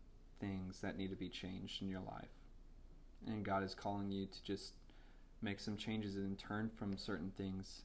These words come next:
and towards new things. See, God is speaking to, to everyone here in different ways. But I want you to just have your own conversation with him and say,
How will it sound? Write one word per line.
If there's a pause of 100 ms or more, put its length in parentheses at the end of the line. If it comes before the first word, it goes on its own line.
and
towards (180)
new
things. (2250)
See,
God
is
speaking
to, (380)
to
everyone
here
in
different
ways. (1160)
But
I
want
you
to
just
have
your
own
conversation
with
him
and
say,